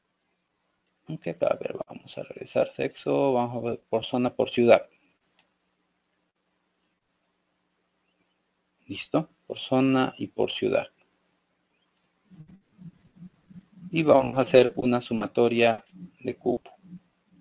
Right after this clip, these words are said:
Acá a valores. Listo, muy bien. Todos están hasta acá, ¿cierto? Muy bien. Entonces lo que vamos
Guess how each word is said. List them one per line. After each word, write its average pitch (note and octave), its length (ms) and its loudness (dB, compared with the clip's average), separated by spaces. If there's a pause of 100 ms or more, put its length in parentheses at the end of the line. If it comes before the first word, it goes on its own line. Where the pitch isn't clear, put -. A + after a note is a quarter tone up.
(2000)
Acá G#2+ 300 2
a G2+ 220 2
valores. - 680 -4 (1500)
Listo, - 360 -8
muy G2+ 260 -2
bien. F#2 180 -10 (1000)
Todos D#3+ 220 4
están C3+ 240 0
hasta A#2+ 220 -2
acá, - 120 4
¿cierto? C#3 460 2 (3250)
Muy - 160 -12
bien. - 220 -20
Entonces A2+ 340 -4
lo A2+ 140 -4
que A2 140 0
vamos A#2 480 0